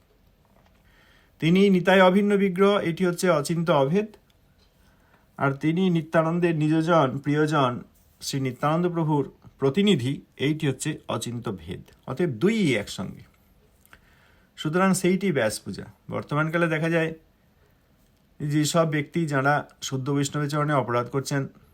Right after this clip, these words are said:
তাঁদেরও ব্যাস পূজা হচ্ছে, তাঁদেরও আরতি হচ্ছে, পূজা হচ্ছে, পা ধুয়ে দেওয়া হচ্ছে, এইগুলি ব্যাস পূজাই নয়। ব্যাস পূজা হতে গেলে সেই সব ব্যক্তিকে প্রথমত পরম বৈষ্ণবের পূজা করতে হবে, যিনি নিত্যানন্দ প্রভুর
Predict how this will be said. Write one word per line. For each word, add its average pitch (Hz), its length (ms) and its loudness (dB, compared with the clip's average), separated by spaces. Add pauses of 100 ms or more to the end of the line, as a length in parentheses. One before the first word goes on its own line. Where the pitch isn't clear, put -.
(360)
তাঁদেরও 143 420 0 (140)
ব্যাস 131 220 2
পূজা 139 220 -2
হচ্ছে, 143 300 -4
তাঁদেরও 123 360 -2
আরতি 117 360 -2
হচ্ছে, 135 240 -8
পূজা 120 280 -6
হচ্ছে, 123 320 -8
পা 107 220 -4
ধুয়ে 120 260 -4
দেওয়া 123 160 -4
হচ্ছে, - 200 -12 (320)
এইগুলি 127 360 -4
ব্যাস 110 280 -4
পূজাই 139 280 -4
নয়। 123 200 -8 (1080)
ব্যাস 117 260 -4
পূজা 143 180 0
হতে 135 240 0
গেলে 160 200 -2 (160)
সেই 135 220 -4
সব 139 260 -2 (800)
ব্যক্তিকে 135 440 -4
প্রথমত 139 480 -4 (360)
পরম 139 260 2
বৈষ্ণবের 180 360 2
পূজা 110 240 -4
করতে 92 220 -12
হবে, 92 140 -10
যিনি 123 220 -4
নিত্যানন্দ 123 420 -4
প্রভুর 131 300 -8